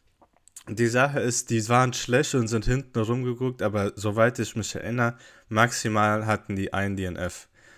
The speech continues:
Und ich denke allgemein von Ricardo, dass man mehr erwartet,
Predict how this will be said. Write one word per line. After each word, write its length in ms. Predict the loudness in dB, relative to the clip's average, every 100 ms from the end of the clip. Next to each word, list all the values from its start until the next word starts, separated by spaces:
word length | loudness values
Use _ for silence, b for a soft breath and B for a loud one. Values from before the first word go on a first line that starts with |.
| b
Und 120 | -2
ich 140 | 0 2
denke 320 | 2 2 2
allgemein 500 | 2 2 0 0 0
von 240 | -2 -4
Ricardo, 420 | -2 -4 0 0
dass 220 | 0 0 -2
man 180 | -4
mehr 180 | -2 -2
erwartet, 760 | -2 -2 -2 -4 -6 -8 -8